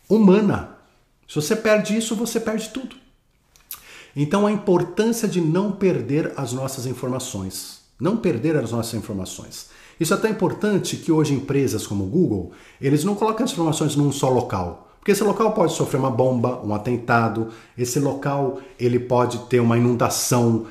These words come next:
ele pode sofrer um terremoto, pode cair um meteoro ali, pode acontecer mil coisas.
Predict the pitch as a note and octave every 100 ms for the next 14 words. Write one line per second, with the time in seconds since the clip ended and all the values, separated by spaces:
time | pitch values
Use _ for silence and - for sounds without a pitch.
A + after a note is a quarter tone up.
0 | - A2+ A2+ B2 - - A#2+ A#2+ B2 A#2+
1 | A#2+ B2 A2+ - G2+ - - C3 B2+ C3
2 | B2 B2 C3+ A#2+ A#2+ A#2+ A#2 A2 B2+ G#3
3 | G#3+ B3+ D4 A#3+ D4 - C#4 - F#2 -
4 | -